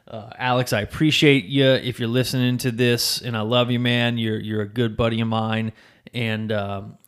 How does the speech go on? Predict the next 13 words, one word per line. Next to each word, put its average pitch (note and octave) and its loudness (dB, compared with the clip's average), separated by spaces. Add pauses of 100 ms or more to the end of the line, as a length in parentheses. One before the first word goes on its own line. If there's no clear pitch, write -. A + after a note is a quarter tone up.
(100)
I A#2 -4
really A2+ -2
think A2+ -8
your A2+ -2
story A2+ -2
is G2+ -6
gonna G#2+ -6
help G#2+ -2
a G#2+ -2
lot G2+ -6
of G#2 -12
folks. - -10 (260)
So A2+ 2